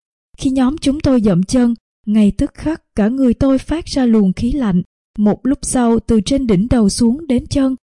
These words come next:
toàn thân phát ngứa, nóng. Trong chốc lát,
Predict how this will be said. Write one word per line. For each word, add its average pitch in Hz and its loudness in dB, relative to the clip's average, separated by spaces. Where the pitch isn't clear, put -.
toàn 190 2
thân 208 -2
phát - -6
ngứa, 233 2
nóng. 226 0
Trong 277 -2
chốc 311 -4
lát, 311 -4